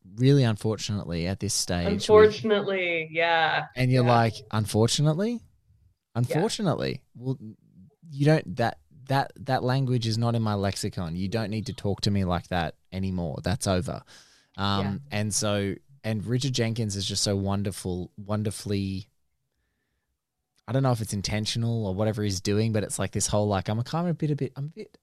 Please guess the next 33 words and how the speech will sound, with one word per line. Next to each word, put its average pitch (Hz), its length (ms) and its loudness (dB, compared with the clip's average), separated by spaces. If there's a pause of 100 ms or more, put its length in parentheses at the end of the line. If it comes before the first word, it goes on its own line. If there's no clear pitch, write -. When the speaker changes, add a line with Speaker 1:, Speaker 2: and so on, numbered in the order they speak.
Speaker 1:
I'm 151 260 -6
a 160 40 -10
bit - 240 -16
naive 156 420 2
about 90 240 -6
this - 140 -8
whole 95 260 -4
thing. 87 420 -6
And 104 140 -2
Speaker 2:
I'm 107 180 0
Speaker 1:
I - 40 -4
Speaker 2:
so 370 180 0
offended. 247 880 2 (120)
Yeah, 233 300 4
Speaker 1:
Yeah. - 40 0
Speaker 2:
he 254 100 0
does 320 240 0
offended 240 720 2
so 190 240 0
well. 156 400 0
And 180 80 -8
it's 202 80 -10
like, 214 240 -4
who 294 140 -8
do 330 60 -6
you - 60 0
Speaker 1:
Yeah. - 100 0
Speaker 2:
think - 140 -6
you're 247 160 -2
working 233 400 0
for? - 380 -8
Speaker 1:
Yeah, 123 80 0
exactly. 113 540 -2